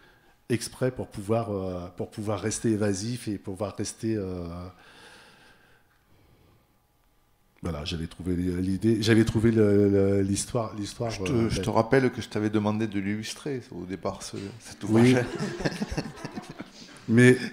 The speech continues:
Speaker 1: je te rappelle que j'ai, j'ai, je t'avais dit, « Tu vas sûrement mieux le faire que moi. »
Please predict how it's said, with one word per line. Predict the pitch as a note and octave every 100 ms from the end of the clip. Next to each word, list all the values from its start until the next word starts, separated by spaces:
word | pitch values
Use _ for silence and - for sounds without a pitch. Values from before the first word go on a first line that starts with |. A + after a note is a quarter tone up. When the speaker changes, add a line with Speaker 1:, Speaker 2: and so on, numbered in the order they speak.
| - -
Speaker 1:
je | -
te | -
rappelle | G2 G#2+ C3 B2+
que | A#2
j'ai, | F#2+ G2 F#2+
j'ai, | F#2 G2+
je |
t'avais | D#3+ F#2+ G2+
dit, « | A2+ B2
Tu |
vas | G2+ G2
sûrement | A2+ G2+ G#2+ A#2
mieux |
le | G#2
faire | - G2+
que | B2
moi. » | B2 C3+